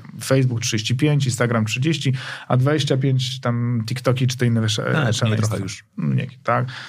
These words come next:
Speaker 1: E, ja pomyślałem sobie
Speaker 2: Ty jesteś w ogóle na TikToku?
Speaker 1: E, nie, widziałem to kiedy-, wie-, wiem, o co chodzi z TikTokiem.
Speaker 2: Ale jesteś tam czy nie?
Speaker 1: Mm, chyba jestem, bo musiałem obejrzeć swoją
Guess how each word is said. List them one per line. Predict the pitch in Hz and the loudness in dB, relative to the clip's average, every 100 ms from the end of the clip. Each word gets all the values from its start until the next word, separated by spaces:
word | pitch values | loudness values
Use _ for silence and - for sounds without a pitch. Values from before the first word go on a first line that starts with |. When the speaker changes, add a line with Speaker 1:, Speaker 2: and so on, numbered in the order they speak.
| - - | -18 -10
Speaker 1:
E, | - 120 120 120 | -2 0 2 2
ja | 120 | 2
pomyślałem | 131 135 131 135 | 2 2 2 2
sobie | 131 | 2
Speaker 2:
Ty | 131 | 2
jesteś | 151 147 | 0 2
w | 110 | 2
ogóle | 104 | 0
na | |
TikToku? | 101 101 92 202 - _ _ _ _ _ _ _ _ - | 0 -4 -2 -2 -4 _ _ _ _ _ _ _ _ -2
Speaker 1:
E, | 143 147 | 0 2
nie, | 185 247 226 | 2 2 0
widziałem | 220 214 220 151 | 0 0 0 0
to | 139 | 0
kiedy-, | 135 135 143 | 0 -2 -2
wie-, | 214 | 0
wiem, | 226 269 | 0 2
o | 165 | 2
co | |
chodzi | 139 127 127 | 2 2 0
z | |
TikTokiem. | 131 127 113 143 170 180 | 0 0 0 0 0 0
Speaker 2:
Ale | 131 139 | 0 0
jesteś | 131 131 139 180 | 0 0 0 0
tam | 165 143 | 0 0
czy | 117 | 0
nie? | 95 104 - _ _ 233 | -2 -4 -12 _ _ -4
Speaker 1:
Mm, | 147 147 151 151 151 160 147 135 - | 0 2 2 0 -4 -2 -2 -2 0
chyba | 190 196 | 2 2
jestem, | 170 190 - 170 | 2 0 0 2
bo | 160 | 2
musiałem | 165 139 190 190 180 170 | 2 0 0 0 0 0
obejrzeć | 156 165 165 156 131 | 0 2 2 0 -2
swoją | - - 156 151 147 143 143 143 | -8 0 2 4 2 2 0 -2